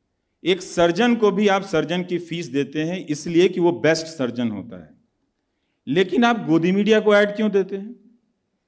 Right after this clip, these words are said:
तो जर्नलिज्म नहीं करने के लिए जर्नलिज्म के नाम पे हजारों करोड़ ऐड दिए जा रहे हैं। तो वैसे लोग तो आवारा होंगे ना, उनको क्या फर्क पड़ता है कि कोई YouTube में क्या बना रहा है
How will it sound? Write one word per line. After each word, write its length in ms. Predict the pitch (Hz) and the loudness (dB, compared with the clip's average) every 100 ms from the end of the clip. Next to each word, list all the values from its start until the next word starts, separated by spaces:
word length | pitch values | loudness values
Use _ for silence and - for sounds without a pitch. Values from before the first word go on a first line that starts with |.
| _ _ - | _ _ 0
तो 80 | 185 | 2
जर्नलिज्म 600 | 143 175 190 220 233 294 | 4 2 4 4 6 6
नहीं 340 | 233 214 330 | 8 8 8
करने 340 | 311 262 262 262 | 8 8 8 6
के 180 | 226 156 | 4 2
लिए 280 | 117 117 | 0 -4
जर्नलिज्म 640 | 165 151 185 196 208 226 240 | -2 0 2 2 2 2 2
के 120 | 240 | 2
नाम 300 | 190 190 240 | 4 4 4
पे 120 | 240 | 4
हजारों 400 | 202 185 180 190 | 2 4 4 2
करोड़ 300 | 190 175 180 151 | 2 2 4 4
ऐड 220 | 147 131 | 2 0
दिए 160 | 120 104 | -4 -4
जा 100 | 87 | -8
रहे 120 | - | -14
हैं। 120 | - _ _ _ _ _ _ _ | -20 _ _ _ _ _ _ _
तो 100 | 247 226 | 2 2
वैसे 440 | 151 185 - 285 | 4 2 2 2
लोग 300 | 247 202 208 | 6 6 6
तो 60 | 262 | 2
आवारा 460 | - 156 165 196 233 | 4 4 4 4 6
होंगे 380 | 196 226 185 | 6 6 4
ना, 140 | 104 95 87 - - _ _ _ _ - | 0 -4 -12 -18 -20 _ _ _ _ -2
उनको 280 | 208 226 269 | 0 0 -2
क्या 220 | 233 247 | 0 0
फर्क 340 | 247 233 220 175 | 2 2 2 2
पड़ता 280 | 160 165 170 | 0 2 2
है 140 | 180 | 2
कि 100 | 185 | 0
कोई 260 | 180 165 165 | 2 2 4
YouTube 400 | 160 156 165 175 | 2 0 0 0
में 200 | 165 139 | -2 0
क्या 180 | 139 | 0
बना 280 | 143 127 123 | 2 2 0
रहा 260 | 120 113 101 | 0 -2 -4
है 200 | 107 | -10